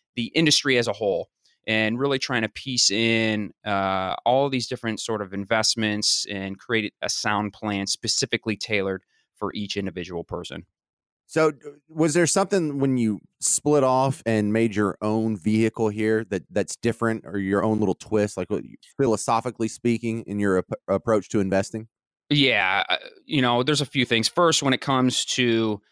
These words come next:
Speaker 1: uh, our philosophy, number one, we gotta protect your money. You know, uh, we gotta make sure that, uh, we're generating sufficient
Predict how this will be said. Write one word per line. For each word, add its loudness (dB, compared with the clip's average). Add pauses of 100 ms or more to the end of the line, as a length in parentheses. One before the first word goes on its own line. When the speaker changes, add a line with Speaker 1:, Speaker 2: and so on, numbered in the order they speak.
(200)
Speaker 1:
uh, 2
our 2
philosophy, 0
number 0
one, 0
we -8
gotta 0
protect -10
your -10
money. -10 (260)
You -6
know, -2
uh, -4
we -12
gotta 0
make -4
sure -2 (320)
that, 0
uh, 2
we're -2
generating 0
sufficient -2